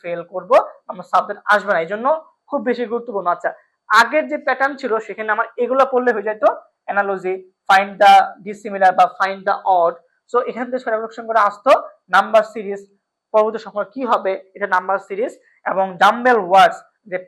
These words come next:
উল্টাপাল্টা করলে এই ওয়ার্ডটা কি হবে, এটা হলো জাম্বেল ওয়ার্ডস, জেনারেল ম্যাথে কোশ্চেন গুলো হয়। হ্যাঁ, আচ্ছা, তারপরে হচ্ছে আমার সিনোনিম, অ্যান্টোনিম। আচ্ছা, so এটা হচ্ছে আমার আইকিউ, তবে এই আইকিউ শুধু আইকিউ না, এখানে কিন্তু ইংলিশে কোশ্চেন থাকে, যেমন হচ্ছে অ্যানালজি,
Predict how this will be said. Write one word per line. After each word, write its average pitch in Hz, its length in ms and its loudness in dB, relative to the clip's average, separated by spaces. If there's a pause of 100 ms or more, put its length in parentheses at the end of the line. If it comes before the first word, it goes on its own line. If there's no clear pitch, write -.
উল্টাপাল্টা 208 400 0
করলে 190 240 -2 (440)
এই 185 100 -2
ওয়ার্ডটা 180 300 0
কি 240 140 -8
হবে, 208 180 -2
এটা 180 120 -6
হলো 185 140 -6
জাম্বেল 180 320 -2
ওয়ার্ডস, 196 240 4 (460)
জেনারেল 247 320 4
ম্যাথে 247 220 -2
কোশ্চেন 208 300 -8
গুলো 190 140 2 (100)
হয়। 170 180 4 (340)
হ্যাঁ, 277 180 2 (360)
আচ্ছা, - 200 -8 (280)
তারপরে 233 300 6
হচ্ছে 262 220 -2
আমার 277 200 -4
সিনোনিম, 240 360 -8
অ্যান্টোনিম। 196 420 -6 (320)
আচ্ছা, - 160 -10 (460)
so 415 80 4 (420)
এটা 285 160 2
হচ্ছে 320 200 2
আমার 339 120 4 (160)
আইকিউ, 254 300 0 (160)
তবে 254 240 2 (260)
এই 233 120 0
আইকিউ 247 180 -4 (120)
শুধু 247 140 -4 (140)
আইকিউ 226 300 -2
না, 202 80 -4
এখানে 190 200 -14
কিন্তু 220 200 -12
ইংলিশে 208 280 -14
কোশ্চেন 190 260 -14
থাকে, 185 240 -8
যেমন 185 200 -10
হচ্ছে 254 200 -16 (440)
অ্যানালজি, 185 400 -4